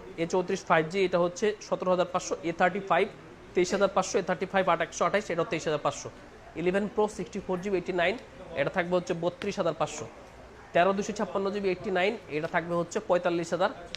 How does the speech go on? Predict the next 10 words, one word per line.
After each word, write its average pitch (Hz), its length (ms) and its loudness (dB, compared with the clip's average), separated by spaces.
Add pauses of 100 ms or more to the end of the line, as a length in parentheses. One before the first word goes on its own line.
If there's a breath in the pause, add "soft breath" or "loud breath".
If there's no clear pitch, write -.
(120)
পাঁচশো 165 260 4
টাকা। 123 180 -4 (500)
iPhone 170 400 2
তেরো 196 220 4
একশো 190 300 2
আঠাশ 180 220 2
জিবি 202 260 -4
আশি 156 280 -2
ব্যাটারি 180 300 0
হেলথ, 214 200 0